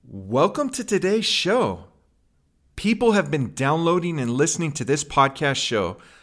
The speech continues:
from eighty-nine countries and almost nine hundred cities around the world.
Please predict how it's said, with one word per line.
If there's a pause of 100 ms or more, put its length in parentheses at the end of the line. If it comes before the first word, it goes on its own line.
(100)
from (180)
eighty-nine
countries
and
almost
nine
hundred
cities (260)
around
the
world.